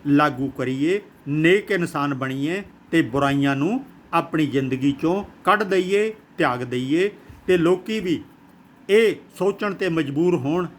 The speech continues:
ਕਿ "ਵਾਹ, ਸਿੱਖ ਇਹੋ ਜਿਹੇ ਹੁੰਦੇ ਨੇ।" ਅੱਜ ਦੀ ਹਾਲਤ ਦੇਖ ਕੇ ਸਿੱਖਾਂ ਬਾਰੇ ਲੋਕਾਂ ਦੇ ਮਨਾਂ 'ਚ ਜੋ ਪ੍ਰਭਾਵ ਬਣਿਆ,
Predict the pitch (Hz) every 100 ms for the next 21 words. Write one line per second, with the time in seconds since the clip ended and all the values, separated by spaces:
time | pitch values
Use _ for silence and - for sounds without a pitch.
0 | - 170 147 131 175 175 - - - -
1 | 170 170 170 196 - - 156 135 143 147
2 | 131 120 117 147 170 120 - - - -
3 | - 165 160 151 156 135 143 147 131 135
4 | 131 - 170 202 - - - 190 190 185
5 | 160 131 131 180 196 - 151 185 196 185
6 | 156 143 127 120 127 127 170 185 - -
7 | - 143 170 180 180 185 139 131 139 143
8 | 165